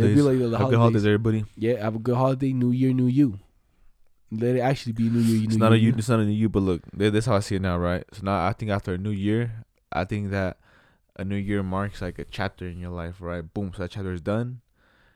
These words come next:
Speaker 2: Start from scratch, dog. Whatever happened in the past, you got, whatever happened in the past, happened in the past, dog. The new year is the new year. Keep, make that, this, make this year your year. Get, get out of debt.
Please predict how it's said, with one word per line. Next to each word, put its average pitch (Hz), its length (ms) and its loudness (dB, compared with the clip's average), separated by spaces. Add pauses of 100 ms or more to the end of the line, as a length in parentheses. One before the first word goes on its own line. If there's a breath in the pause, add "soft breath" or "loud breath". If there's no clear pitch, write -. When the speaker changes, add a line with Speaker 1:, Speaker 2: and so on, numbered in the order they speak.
(420)
Speaker 2:
Start 101 240 -2
from 98 260 -6
scratch, 117 480 -2
dog. 113 420 0
Whatever 101 240 2
happened 107 240 -4
in 82 80 -6
the - 40 -16
past, 117 400 -2
you 110 60 -8
got, 87 260 -4 (840 soft breath)
whatever 110 240 4
happened 110 100 2
in 101 60 -6
the 95 80 -4
past, 123 240 6
happened 107 180 -4
in 95 40 0
the - 20 -4
past, 110 320 0
dog. 101 440 0
The 101 180 0
new 110 160 0
year 110 200 2
is 104 80 2
the 101 80 -2
new 104 140 0
year. 110 240 0
Keep, 104 180 -10
make 107 200 -4
that, 101 260 0
this, 120 160 2
make 123 160 0
this 120 160 0
year 120 200 2
your 107 220 2
year. 117 400 0 (480)
Get, 107 380 0
get 120 180 0
out 104 80 0
of 87 180 -10
debt. 127 300 2